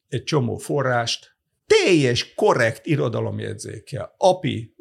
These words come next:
szabvány szerinti, az Amerikai Pszichológiai Társaság hivatkozási szabványa szerinti hivatkozásokkal, minden adattal, csak nem létezik az az irodalom.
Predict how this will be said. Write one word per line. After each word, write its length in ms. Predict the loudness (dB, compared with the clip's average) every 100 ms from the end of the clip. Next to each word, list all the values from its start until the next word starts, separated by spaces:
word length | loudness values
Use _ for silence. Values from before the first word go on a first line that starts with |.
| -12
szabvány 480 | 0 2 2 0 -4
szerinti, 760 | -4 -6 -8 -10 -12 -14 -14 -16 -16 -12 -12
az 320 | -12 -10 -6 -4
Amerikai 340 | -4 -6 -10
Pszichológiai 520 | -8 -8 -8 -10 -12
Társaság 600 | -8 -8 -6 -8 -8 -12 -16 _
hivatkozási 680 | -6 -4 -4 -6 -8 -8 -8
szabványa 540 | -2 -2 0 -2 -4
szerinti 580 | -2 0 0 -2 -8 -8
hivatkozásokkal, 1200 | -4 0 0 0 -4 -2 -2 -2 -4 -6 -6 -6
minden 400 | -4 -4 -2 -2
adattal, 520 | -4 -4 -6 -6 -6 -2
csak 180 | -2
nem 200 | 0 -2
létezik 440 | -2 -6 -6 -4 0
az 180 | 0 0
az 100 | 0
irodalom. 640 | 0 0 0 0 -2 -2